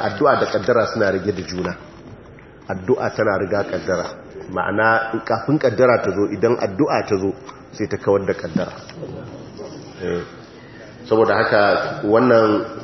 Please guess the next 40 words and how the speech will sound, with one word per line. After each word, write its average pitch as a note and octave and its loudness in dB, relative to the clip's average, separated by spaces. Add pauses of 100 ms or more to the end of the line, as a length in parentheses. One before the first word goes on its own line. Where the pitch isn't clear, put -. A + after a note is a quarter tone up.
(140)
ah, G2 0
duk A2+ -2
suna A#2 2
daga F#2 -2
cikin A#2 0
abubuwan A#2+ 2
da, F2+ 2 (560)
wato, G2 -2
mutum G2 -2
zai G#2 2 (220)
yi A2 0
na G#2 2
kyautata A2 0
zato, F2+ 0 (840)
ah, F#2+ -2
na G#2+ 0
kyautata G#2+ -2
zato G2 0
ga G2 2
Allah. F#2+ 0 (580)
Ko E3 8
da D3 6
ka B2 4
yi B2 8
mafarki, B2 2 (880)
aka B2 0
fassara B2 2
maka B2 4
wannan G#2 4
mafarkin A2 2
cewa A2+ 6
wani B2 6
abu G#2+ 2
zai G#2 2
same G2 2
ka, E2+ -4 (520)
to, G2+ -2
kar E3 6
ka C#3+ 4
zauna B2+ 4